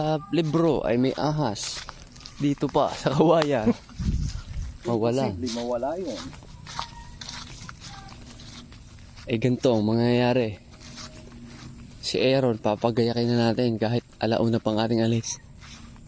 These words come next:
Speaker 1: Alas dos. Ay, mukhang nakikita ako doon.
Speaker 2: May kumikina.
Speaker 1: May puti.
Speaker 2: Nakaapak pa ng ipot ng kalabaw.
Speaker 1: Ipot daw ng kalabaw. <laughs>
Speaker 2: Ano bang tawag na?
Speaker 1: Tayo ng kalabaw.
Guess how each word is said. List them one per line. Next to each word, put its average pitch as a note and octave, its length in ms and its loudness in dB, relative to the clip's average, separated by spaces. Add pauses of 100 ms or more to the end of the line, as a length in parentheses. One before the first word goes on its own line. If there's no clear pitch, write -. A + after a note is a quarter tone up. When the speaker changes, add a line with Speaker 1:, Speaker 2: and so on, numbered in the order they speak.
(240)
Speaker 1:
Alas A2+ 300 -2
dos. - 400 -6 (880)
Ay, F3+ 140 -2
mukhang F#3+ 240 0
nakikita E3 580 2
ako C3+ 100 0
doon. C3+ 260 2 (440)
Speaker 2:
May D#3 140 -6
kumikina. F3+ 500 -6 (320)
Speaker 1:
May C#3 220 0 (160)
puti. B2+ 420 0 (840)
Speaker 2:
Nakaapak D#3 560 -6
pa - 160 -10 (160)
ng G2+ 160 -10
ipot G3+ 280 -12 (120)
ng - 160 -14
kalabaw. F#3 380 -12 (1080)
Speaker 1:
Ipot E3 380 4
daw F3+ 160 8
ng D3 160 8
kalabaw. D#3 480 6 (320)
<laughs> - 240 -12
Speaker 2:
Ano C3+ 140 -8
bang C#3 160 -8
tawag A#2 340 -6
na? - 160 -12
Speaker 1:
Tayo C#3+ 300 6
ng D#3+ 180 6
kalabaw. C#3 540 4